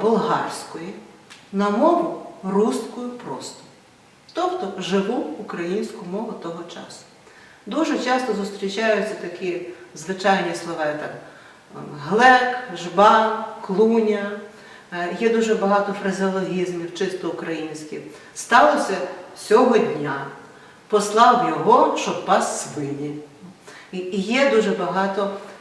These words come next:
е, перекладів, наприклад, з де-, з грецької. Наприклад, там, от, «Ди-, ди-, дидрагма» грецька, по-нашому два гроші. Тобто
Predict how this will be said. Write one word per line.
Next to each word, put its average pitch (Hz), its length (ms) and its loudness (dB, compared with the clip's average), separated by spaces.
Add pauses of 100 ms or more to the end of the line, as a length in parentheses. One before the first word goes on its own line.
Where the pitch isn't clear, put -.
(140)
е, 156 120 -6 (100)
перекладів, 202 720 2
наприклад, 165 420 -4
з - 60 -6
де-, 180 240 -6
з - 80 -10
грецької. - 680 -2 (340)
Наприклад, 180 440 0
там, 147 220 -2 (380)
от, 160 220 -4 (460)
«Ди-, 202 200 10
ди-, - 400 4
дидрагма» 196 880 6 (200)
грецька, - 520 -12 (360)
по-нашому 294 720 6
два 190 300 6
гроші. - 500 -2 (960)
Тобто - 300 -10